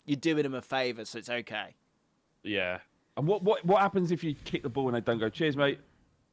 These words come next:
Speaker 2: They
Speaker 1: Yeah,
Speaker 2: just turn.
Speaker 1: smash the place up. <laughs> Yeah,
Speaker 2: Yeah.
Speaker 1: lose it. Prick. Just do that.
Speaker 2: You're
Speaker 1: Uh,
Speaker 2: welcome.
Speaker 1: yeah, I, do you know what, I had a,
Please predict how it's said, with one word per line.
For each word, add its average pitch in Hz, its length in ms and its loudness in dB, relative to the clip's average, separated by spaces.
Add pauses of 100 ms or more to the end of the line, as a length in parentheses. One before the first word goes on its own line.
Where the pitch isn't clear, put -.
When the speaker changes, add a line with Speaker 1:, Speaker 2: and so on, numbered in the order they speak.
(180)
Speaker 2:
They 107 100 -6
Speaker 1:
Yeah, 123 320 4
Speaker 2:
just 107 120 -6
turn. 107 100 2
Speaker 1:
smash 120 200 0
the - 80 -10
place 120 220 -4
up. - 200 -12
<laughs> - 60 -10 (1000)
Yeah, - 180 -4
Speaker 2:
Yeah. - 60 -8 (160)
Speaker 1:
lose 120 320 -6
it. 92 140 -12 (440)
Prick. - 420 2 (600)
Just - 160 -20
do 110 100 -16
that. 101 180 -16 (1900)
Speaker 2:
You're 214 180 6
Speaker 1:
Uh, 262 40 6
Speaker 2:
welcome. 247 580 6 (300)
Speaker 1:
yeah, 151 460 4
I, 156 120 0
do 151 60 -6
you 185 60 0
know - 40 4
what, 156 80 6
I 151 60 6
had 165 100 6 (140)
a, 139 200 -8